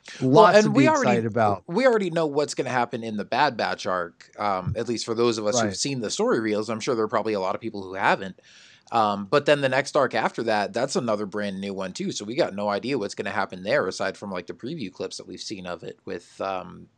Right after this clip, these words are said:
Speaker 1: Right.
Speaker 2: Ahsoka just kinda being on the down low on Coruscant. But I don't think she's gonna stay there, 'cause we've seen, you know, there's a lot of stuff, um, in,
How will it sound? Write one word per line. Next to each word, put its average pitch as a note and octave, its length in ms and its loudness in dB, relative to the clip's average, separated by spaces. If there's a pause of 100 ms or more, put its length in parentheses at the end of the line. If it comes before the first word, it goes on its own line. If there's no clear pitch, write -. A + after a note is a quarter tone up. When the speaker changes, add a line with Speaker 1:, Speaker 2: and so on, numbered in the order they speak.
Speaker 1:
Right. A2 100 -8
Speaker 2:
Ahsoka G#2+ 480 0
just F#2+ 160 -12
kinda F#2+ 380 -2 (140)
being A2 200 -4
on G2+ 120 -2
the F#2+ 80 -6
down G2+ 300 -2
low G2+ 200 0
on F2+ 140 -4
Coruscant. A2+ 580 -2
But A2 100 -2
I G#2+ 60 2
don't C3 160 0
think C#3 140 -6
she's A#2 180 -8
gonna G2+ 180 -6
stay B2+ 300 -2
there, F#2 320 -8
'cause G2 220 -10
we've G2+ 180 -8
seen, G2 480 -8 (500)
you A2 80 -4
know, G#2 80 -4
there's G2+ 180 -6
a A#2 60 0
lot G2+ 180 2
of G2+ 80 -2
stuff, - 560 -4
um, F2 560 -4 (800)
in, G2 580 -2